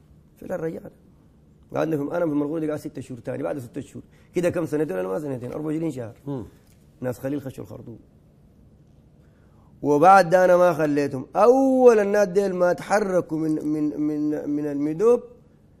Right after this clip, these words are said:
Speaker 1: أنا قلت لهم: "أخوان النادي جينا عليكم الخرطوم." واحد قال، اللي هو عباس ده قال لي: "أنت مجنون." قلت لي: "جني أنا، خلينا جايين جوا الخرطوم، أقربوا قاشكم. جني أنا خليه." فعلًا.
Speaker 2: كنت بقى عندك معلومات ولا شيء؟
Speaker 1: كنت عندي معلومات، عندي ناس جوا منهم، مشوا
Speaker 2: مم.
Speaker 1: لهم وصلوهم وجوا راجعين منهم.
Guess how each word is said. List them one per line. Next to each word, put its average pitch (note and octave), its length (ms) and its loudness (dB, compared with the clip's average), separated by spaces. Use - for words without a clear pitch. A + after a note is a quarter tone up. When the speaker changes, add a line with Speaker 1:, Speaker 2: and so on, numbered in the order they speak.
Speaker 1:
أنا E3+ 140 0
قلت D3 220 -2
لهم: D3+ 160 -2
"أخوان D3 240 -6
النادي C#3 220 -6
جينا C3 160 -6
عليكم B2+ 180 -10
الخرطوم." B2 380 -14
واحد C3+ 240 -10
قال، A#2+ 220 -12
اللي C3+ 140 -10
هو C#3+ 40 -6
عباس C#3 260 -8
ده C3+ 100 -10
قال C3 80 -10
لي: C#3 60 -8
"أنت B2 120 -14
مجنون." C3 380 -10
قلت A2+ 160 -10
لي: D3 100 -4
"جني C#3 280 -2
أنا، C3 80 -4
خلينا C3 280 -8
جايين C#3 300 -4
جوا D#3 240 -8
الخرطوم، - 460 -16
أقربوا A#2 400 -12
قاشكم. - 280 -14
جني C3+ 280 -4
أنا B2 80 -8
خليه." G#2+ 300 -18
فعلًا. E3+ 320 -10
Speaker 2:
كنت D3+ 180 -10
بقى B2+ 120 -6
عندك B2 240 -10
معلومات A2+ 400 -10
ولا G#2+ 120 -12
شيء؟ G2 100 -10
Speaker 1:
كنت G#3+ 260 0
عندي B3+ 200 -2
معلومات، B3+ 340 0
عندي C4 160 -4
ناس C#4 180 2
جوا D4 160 0
منهم، B3+ 300 -2
مشوا A#3 140 -6
Speaker 2:
مم. B3 60 -2
Speaker 1:
لهم D4 180 -4
وصلوهم B3+ 380 -6
وجوا A#3+ 160 -4
راجعين G#3 260 -4
منهم. F3+ 260 -8